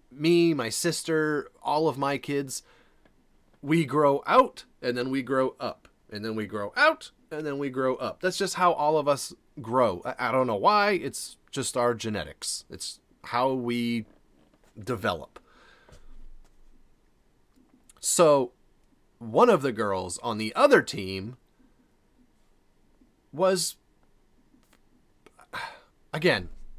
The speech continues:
I don't mean any offense. I don't wanna be rude. I have certainly been way overweight at times.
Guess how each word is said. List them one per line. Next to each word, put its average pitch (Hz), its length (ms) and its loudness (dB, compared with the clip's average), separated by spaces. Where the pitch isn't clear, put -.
I 147 60 2
don't 180 100 6
mean 175 100 6
any 165 140 2
offense. 139 540 -2
I 127 100 -4
don't 135 80 0
wanna 131 140 0
be 123 120 -4
rude. 120 460 2
I 127 240 2
have 113 340 -4
certainly 135 720 0
been 107 400 -4
way 131 600 4
overweight 110 600 0
at 110 200 -4
times. 85 580 -8